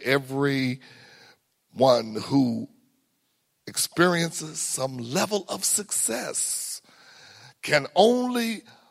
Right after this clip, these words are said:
ride on that success for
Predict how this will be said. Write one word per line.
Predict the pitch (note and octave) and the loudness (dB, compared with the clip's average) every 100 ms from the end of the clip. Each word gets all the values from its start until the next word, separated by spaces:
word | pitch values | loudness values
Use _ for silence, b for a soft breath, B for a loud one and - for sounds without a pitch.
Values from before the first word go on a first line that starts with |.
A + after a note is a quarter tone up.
| b | b
ride | A2 D#3 G3+ G#3 G3+ G#3 G3+ - | 2 4 4 2 2 0 -2 -4
on | F#3 G3 F#3+ | -2 -2 -2
that | D#3+ E3+ | -4 -4
success | - - D#3 - - D3 D3+ - | -4 -6 -4 0 2 2 0 -4
for | - - C3 C#3+ C#3 D#3 | -6 0 2 2 0 -4